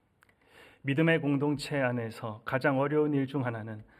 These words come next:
다르다라는 것을 받아들이는 일입니다. 우리는 언제나 같음에 대한 기대를 품습니다.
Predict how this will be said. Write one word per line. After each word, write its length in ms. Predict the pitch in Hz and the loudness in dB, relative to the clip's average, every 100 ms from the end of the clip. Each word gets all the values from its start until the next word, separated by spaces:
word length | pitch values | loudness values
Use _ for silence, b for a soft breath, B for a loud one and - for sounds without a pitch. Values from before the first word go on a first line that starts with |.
| B B - | B B -6
다르다라는 680 | 120 143 151 151 131 131 | -2 2 4 4 2 0
것을 380 | 127 107 - 113 | -2 -4 -6 -8
받아들이는 760 | - 123 131 131 127 123 127 120 | -8 -6 -4 -4 -4 -4 -4 -4
일입니다. 500 | 113 117 113 - - _ _ _ _ B B B - | -8 -10 -12 -18 -20 _ _ _ _ B B B -2
우리는 280 | 135 156 156 | 2 4 6
언제나 340 | 135 143 135 | 4 2 0
같음에 460 | 139 135 156 160 156 | -2 -6 -2 0 2
대한 340 | 127 131 131 | 2 0 0
기대를 440 | 143 143 139 135 | -2 -2 0 -2
품습니다. 680 | 131 151 135 143 123 117 113 | -6 -8 -8 -8 -10 -12 -18